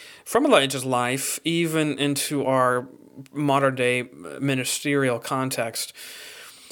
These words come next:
And that's what I think is most, uh, sort of powerful for me. Um,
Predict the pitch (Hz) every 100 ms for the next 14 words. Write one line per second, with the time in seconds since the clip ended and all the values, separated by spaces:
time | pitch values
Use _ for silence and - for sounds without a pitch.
0 | - 156 175 226 262 - - _ _ -
1 | 165 185 170 170 180 165 151 147 156 156
2 | - - - 147 139 131 127 67 90 -
3 | 165 143 131 - - _ _ _ _ _
4 | - - 160 147 156 156 135 135 123 135
5 | 165 160 - - - - - - 143 131
6 | 127 127 120